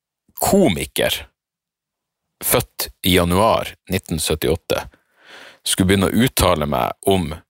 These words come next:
Ukraina, et land ledet av en komiker, født i januar nitten syttiåtte.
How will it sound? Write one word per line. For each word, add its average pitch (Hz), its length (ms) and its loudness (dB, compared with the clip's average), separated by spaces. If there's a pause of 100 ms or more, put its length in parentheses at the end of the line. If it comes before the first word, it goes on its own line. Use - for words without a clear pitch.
(480)
Ukraina, 101 640 0 (640)
et - 240 -2
land 95 400 0 (320)
ledet 85 640 2 (720)
av 87 160 2
en 82 160 -4
komiker, 73 800 -2 (960)
født - 560 -4 (320)
i 95 160 4
januar 85 460 0 (800)
nitten 87 320 0
syttiåtte. - 480 0